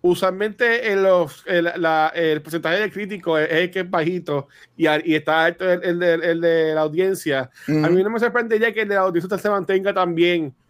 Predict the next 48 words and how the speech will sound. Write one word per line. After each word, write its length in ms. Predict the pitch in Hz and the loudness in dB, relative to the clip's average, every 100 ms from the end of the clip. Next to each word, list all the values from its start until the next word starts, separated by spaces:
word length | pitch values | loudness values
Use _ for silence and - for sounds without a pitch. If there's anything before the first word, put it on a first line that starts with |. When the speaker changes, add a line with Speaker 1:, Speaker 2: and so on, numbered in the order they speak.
| _ _ | _ _
Speaker 1:
en, 220 | 165 165 | -2 0
en 280 | 165 175 160 | 0 0 0
eso, 300 | 156 190 170 | 0 0 2
en 100 | 147 | 2
lo-, 160 | 151 165 | 0 2
en 60 | 160 | 2
los 100 | 151 | 0
ochenta 420 | 147 156 151 160 | 0 -4 -4 -4
y 300 | 156 151 143 | -2 -2 -2
cuatro, 420 | 170 196 196 196 | 2 4 4 2
ochenta 260 | 175 165 165 | -2 -6 -8
y 40 | |
cinco 380 | 175 185 180 175 | -8 -8 -6 -2
por 180 | 170 165 | 0 0
ahí. 340 | 160 170 180 - - - _ - | 0 0 -4 -10 -20 -20 _ -2
Este, 260 | 151 156 | 0 2
pues, 160 | 165 175 | 0 0
porque 260 | 196 185 | -2 -2
por 120 | 175 196 | 0 0
lo 80 | 190 | 2
que 80 | |
he 60 | 214 | 0
visto 360 | 277 - 269 240 | 0 -2 2 4
hoy, 380 | 240 175 160 _ _ _ _ _ _ _ - - | 4 2 -2 _ _ _ _ _ _ _ -20 -2
ha 120 | 190 | -2
sido 260 | 185 226 240 | -2 -2 0
la 80 | 226 | 2
mayoría, 500 | 208 190 185 214 233 | 2 0 0 0 0
como 140 | 196 | 0
lo 120 | 175 156 | 0 0
compartió 320 | 160 151 170 | -4 -4 -2
José, 300 | 175 220 233 | -2 0 -2
como 120 | 220 | 0
lo 100 | 185 | -2
compartió 380 | 156 156 135 175 | -2 -4 -4 -2
Fernán, 480 | 185 202 196 180 175 _ _ _ | -2 -2 -2 -4 -4 _ _ _
de 140 | 170 | -2
Cultura 380 | 175 175 190 190 | 0 0 0 0
Geek, 160 | 214 226 | 0 -2
ha 80 | 190 | -4
sido 180 | 170 185 | 0 0
bastante 320 | 175 165 190 | -2 -4 -4
positivo. 480 | 175 160 147 123 - _ _ _ _ _ | -4 -4 -4 -6 -8 _ _ _ _ _
Eh, 160 | 147 160 | -4 -2
eh, 300 | 156 147 143 143 | -2 0 0 -2
en 60 | |
verdad, 300 | 147 147 175 | -2 2 0
pero 320 | 175 220 226 | 0 0 -2